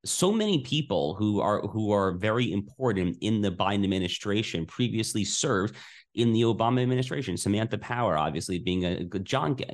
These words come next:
all these guys. I mean, there was just so many examples from,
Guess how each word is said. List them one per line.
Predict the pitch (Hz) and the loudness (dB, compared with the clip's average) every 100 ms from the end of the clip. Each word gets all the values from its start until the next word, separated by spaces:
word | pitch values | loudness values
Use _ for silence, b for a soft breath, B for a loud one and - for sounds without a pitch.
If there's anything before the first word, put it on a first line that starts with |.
| - 82 85 | -6 -6 -6
all | 190 226 269 | 2 2 4
these | - - | 0 -2
guys. | - - - | -8 -6 0
I | |
mean, | 127 139 | 2 4
there | 156 | 2
was | 143 | 0
just | 147 - - | -2 -4 -2
so | 226 | 0
many | 202 175 170 135 | 2 2 0 -2
examples | 107 117 123 123 101 | 0 0 0 -4 -2
from, | 101 | -4